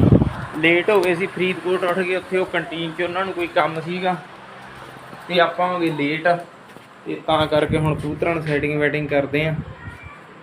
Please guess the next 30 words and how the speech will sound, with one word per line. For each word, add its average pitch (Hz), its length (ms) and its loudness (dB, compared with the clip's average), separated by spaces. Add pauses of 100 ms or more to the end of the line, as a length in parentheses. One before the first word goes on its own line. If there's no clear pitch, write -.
ਇਹਨਾਂ - 160 -6
ਨੂੰ 139 100 -2
ਪਾਣੀ 143 260 4
ਪੂਣੀ 147 280 -2 (260)
ਦਿੰਨੇ 139 280 0
ਆ 147 60 4
ਜਿਹੜੇ 151 240 0
ਛੱਡਣੇ 139 500 0
ਆ। 151 80 0 (1500)
ਆਖਰ 139 280 -2
ਤਾਂ 139 120 -2
ਆਪਣਾ 139 300 -2
ਤੇ 139 140 -2
ਹਰ 143 200 2
ਕਬੂਤਰ 143 380 0 (120)
ਓਕੇ 156 320 4
ਆ, 147 60 4 (640)
ਤੇ 127 480 4 (1080)
ਬਾਕੀ 135 360 0
ਹੁਣ 135 200 -2
ਬਾਈ 135 160 0
ਵੇਹਣੇ 127 360 0
ਆ 131 80 0 (220)
ਹਿਸਾਬ 127 360 0
ਕਿਤਾਬ 120 340 0
ਇਹਨਾਂ 131 260 0
ਦਾ 127 80 0
ਵੀ 127 100 -2
ਕੀ 123 220 -6
ਬਣਦਾ। 127 440 0